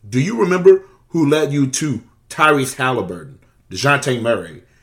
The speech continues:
Terry Rozier, and Mikal Bridges before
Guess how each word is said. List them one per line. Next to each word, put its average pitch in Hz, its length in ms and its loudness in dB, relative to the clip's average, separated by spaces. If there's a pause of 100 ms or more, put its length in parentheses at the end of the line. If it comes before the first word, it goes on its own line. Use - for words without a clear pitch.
(240)
Terry 175 260 0
Rozier, 143 680 -2 (300)
and 127 100 0
Mikal 135 360 2
Bridges 131 480 0 (240)
before 143 480 0